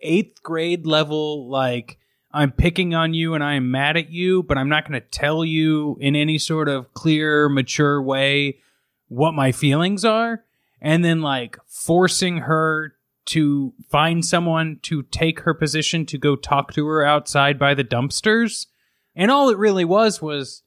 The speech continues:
"I'm hurt that you are encroaching on something that I felt was uniquely mine."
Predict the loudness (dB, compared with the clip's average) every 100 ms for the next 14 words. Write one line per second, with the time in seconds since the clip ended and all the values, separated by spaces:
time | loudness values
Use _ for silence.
0 | _ _ _ 2 2 0 0 2 2 0
1 | -8 -14 -2 0 0 0 2 4 4 2
2 | 0 -2 0 2 0 0 0 0 -2 -4
3 | -4 -4 -4 -4 -4 -2 0 0 0 0
4 | 0 2 0 2 0 4 2 2 0 0
5 | 0 -2 -6 -12